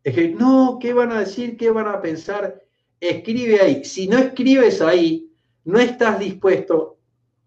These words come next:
para ser un coach exitoso. Es una elección. Es una elección.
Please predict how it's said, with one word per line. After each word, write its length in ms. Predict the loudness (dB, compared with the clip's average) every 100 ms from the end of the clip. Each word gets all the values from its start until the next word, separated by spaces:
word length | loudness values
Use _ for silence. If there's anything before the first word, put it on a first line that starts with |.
| -2
para 240 | 0 0
ser 440 | -2 0 0 -2 -6
un 180 | -4
coach 220 | 0 0 -2
exitoso. 280 | -6 -6 0
Es 180 | 2
una 180 | 4 4
elección. 640 | 4 2 2 2 2 0 -10 _ _ _ _ _ _ _ _ _ _ _ _ _ _ _ _ _ _ _ _ _ _ _ _ _ _ _ _ _ _ _ _ _ _ _ _ _ _ _ _ _
Es 380 | -2 0 0 0
una 360 | 0 2 2 2
elección. 920 | 6 6 4 0 0 4 4 2 -4